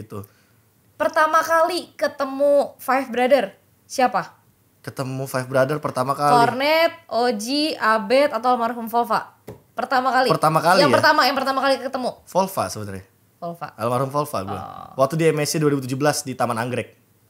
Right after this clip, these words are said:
Speaker 2: Ketemu dia?
Speaker 1: Iya. Gua kan nge-case sama dia. Gua, Volva, Kimi Hime, sama Buddha Monster.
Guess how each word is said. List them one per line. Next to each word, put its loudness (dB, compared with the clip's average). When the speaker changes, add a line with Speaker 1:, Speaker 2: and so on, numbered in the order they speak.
Speaker 2:
Ketemu -4
dia? -2
Speaker 1:
Iya. -4
Gua 0
kan 0
nge-case -2
sama 0
dia. -2
Gua, 2
Volva, 2
Kimi -4
Hime, -4
sama 0
Buddha -2
Monster. -6